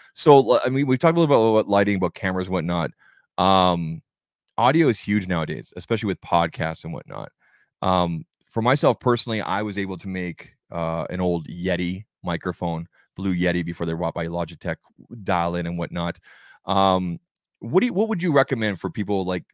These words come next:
they got a hundred dollars to spend, hundred dollars U S? What microphone would you say that they should get? Let's say they're doing talking head. Would you recommend a lavalier, something like this, something like, I mean, we know that the S M seven B is obviously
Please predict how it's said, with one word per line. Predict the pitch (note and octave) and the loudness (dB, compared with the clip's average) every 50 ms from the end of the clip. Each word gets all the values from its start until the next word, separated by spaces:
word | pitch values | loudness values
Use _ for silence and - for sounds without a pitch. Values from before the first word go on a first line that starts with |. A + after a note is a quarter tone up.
| _ | _
they | - A#2 | -4 -2
got | G#2 A#2 G#2+ | 0 0 0
a | F#2+ | 0
hundred | - D#3 F#3 F#3+ | 0 0 2 2
dollars | D#3 B2 A2+ A2+ A2 - | 4 4 4 4 2 0
to | G#2 | -4
spend, | F2+ - - F#2 F#2 F2+ F2 F2 - _ _ _ _ _ | -8 -6 -6 -6 -4 -6 -8 -12 -16 _ _ _ _ _
hundred | - C#3 C#3 C#3 | -6 -4 0 2
dollars | C3+ B2+ A#2+ G#2 F#2+ | 2 2 2 0 0
U | G2 F#2 F#2 | -2 0 0
S? | F2 E2+ - - - - _ _ _ _ _ _ _ _ _ _ | 0 -2 -4 -8 -14 -20 _ _ _ _ _ _ _ _ _ _
What | A2 G#2+ A#2 C#3 C#3 G2 | -10 2 4 4 4 4
microphone | A#2 A2 A2 F2+ G#2 G2+ F#2+ - G2+ F#2+ F#2 | 0 -2 -2 0 -2 -4 -4 -2 -2 -2 -2
would | F#2 F2+ E2+ | -2 -4 -6
you | F2+ F#2 | -6 -10
say | E2+ - - F2+ F2+ F2 | -10 -6 -4 -2 -2 -2
that | F2+ F2+ E2 - | -4 -6 -8 -6
they | - F2+ F2+ | -6 -6 -6
should | - - F2 D#2+ - - | -6 -8 -10 -10 -10 -8
get? | - F#2+ F2+ F2+ E2+ - - - _ _ _ _ _ _ _ _ _ - | -6 -4 -4 -4 -6 -8 -16 -20 _ _ _ _ _ _ _ _ _ -2
Let's | A2 A#2 A2+ | -2 -2 0
say | - A#2+ | 0 0
they're | A2 G#2+ | 0 0
doing | G2+ G2 G2+ F#2+ F2+ E2 | 0 0 -2 -2 -4 -6
talking | - - G2+ G2 F#2+ - - F#2+ F2+ F2 | -8 -4 -2 0 0 -2 -4 -10 -12 -8
head. | F#2 F2+ E2+ E2+ D#2+ D2+ - - - _ - G2 | -8 -8 -8 -8 -10 -12 -18 -20 -20 _ -12 -8
Would | G#2 G2 F#2 | -8 -6 -4
you | G2+ | -4
recommend | F2+ F#2+ F2+ - F#2 F2 E2+ D#2+ | -4 -4 -4 -4 -6 -6 -6 -8
a | D#2 | -6
lavalier, | D#2+ E2 D2+ D2 E2 F2+ F#2 G2+ A#2+ C#3+ D3 C#3+ D3 D3 - - - | -6 -6 -6 -6 -6 -6 -4 -4 -2 0 0 0 -2 -2 -4 -8 -10
something | - - F#2 - F#2+ D#2+ E2 | -8 -10 -8 -8 -10 -10 -10
like | C2 A1 - - - | -12 -12 -16 -18 -18
this, | F2 E2+ G2+ A#2 B2+ B2 A#2+ - | -10 -6 -2 0 0 0 0 -2
something | - - - - F#2+ - G2 F2 F2+ | -6 -10 -10 -10 -8 -8 -8 -8 -8
like, | F2 D#2+ D#2 - _ _ _ _ _ _ _ _ _ | -8 -8 -10 -12 _ _ _ _ _ _ _ _ _
I | - | -8
mean, | F#2+ F#2 F2 | -6 -6 -4
we | F2+ F#2 | -4 -4
know | F2 F2+ F2+ | -4 -4 -4
that | F2 F2 D#2+ - | -4 -4 -6 -6
the | F2 E2 D2 | -8 -6 -6
S | D#2+ F2+ - | -6 -8 -8
M | F2 E2 | -10 -10
seven | E2 F#2 F2 E2+ E2 | -8 -8 -8 -8 -8
B | E2+ E2+ | -8 -6
is | E2+ | -6
obviously | F2 E2 E2 - E2+ E2 | -8 -8 -8 -10 -10 -12